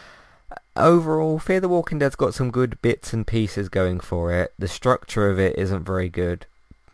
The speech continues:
and the story isn't very good. But if you can kinda take some of those bits and pieces,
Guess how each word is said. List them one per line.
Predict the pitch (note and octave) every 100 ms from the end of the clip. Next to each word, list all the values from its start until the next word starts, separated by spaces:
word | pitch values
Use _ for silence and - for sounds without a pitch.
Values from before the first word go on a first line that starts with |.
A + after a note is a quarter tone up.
| _ -
and | F#2+
the | F#2
story | - A#2+ A2 F#2+
isn't | F2+ F2+ E2+
very | F#2 F2
good. | F#2 F2+
But | -
if | G#2+ -
you | C#3+
can | - C3+
kinda | C3+ A#2+
take | - B2 -
some | B2+ A2
of |
those | G#2 G2+
bits | - G2+ -
and | G#2
pieces, | G#2+ G2 - F#2 F2